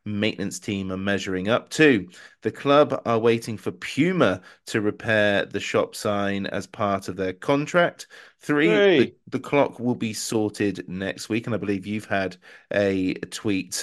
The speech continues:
Speaker 1: from a company saying, "Don't you worry, sunshine,
Speaker 2: Oh.
Speaker 1: it's all gonna be sorted." And finally, um, also, uh, queried the blank advertising hoardings on the town end pylons.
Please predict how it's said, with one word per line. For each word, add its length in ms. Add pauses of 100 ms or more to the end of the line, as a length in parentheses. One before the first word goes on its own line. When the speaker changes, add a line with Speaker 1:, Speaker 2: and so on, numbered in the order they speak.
Speaker 1:
from 720
a 100
company 480
saying, 400 (240)
"Don't 200
you 180
worry, 500 (200)
sunshine, 720
Speaker 2:
Oh. 60
Speaker 1:
it's 220
all 160
gonna 200
be 120
sorted." 460
And 120
finally, 560 (340)
um, 680
also, 480 (380)
uh, 100
queried 540
the 60
blank 520
advertising 720
hoardings 600 (100)
on 460
the 320
town 280
end 160
pylons. 680